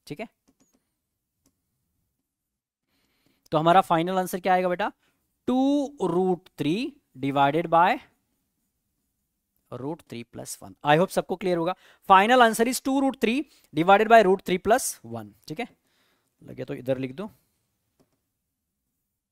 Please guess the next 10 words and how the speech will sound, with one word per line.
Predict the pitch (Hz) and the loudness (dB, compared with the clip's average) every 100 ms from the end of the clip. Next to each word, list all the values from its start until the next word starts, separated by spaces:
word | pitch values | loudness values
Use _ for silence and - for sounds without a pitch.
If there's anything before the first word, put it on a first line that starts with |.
| _ _ _ _ _ _ _ _ _ _ _ _ _ _ _ | _ _ _ _ _ _ _ _ _ _ _ _ _ _ _
that | 120 120 139 | -16 -12 -12
is | 135 - - | -14 -16 -20
equals | 120 120 120 - | -18 -14 -12 -12
to | 185 277 _ _ _ _ _ _ - | -14 -14 _ _ _ _ _ _ -8
two | 196 240 - _ _ _ _ _ _ _ _ _ _ _ - | -6 -6 -12 _ _ _ _ _ _ _ _ _ _ _ -12
root | 131 151 151 | -8 -6 -8
three | - 165 226 - _ _ _ _ _ _ _ _ _ _ _ _ _ | -8 -8 -8 -16 _ _ _ _ _ _ _ _ _ _ _ _ _
divided | 135 156 170 156 147 | -4 0 0 0 -2
by | 208 - _ _ - | -2 -8 _ _ -10
root | 147 196 247 | -4 -4 -4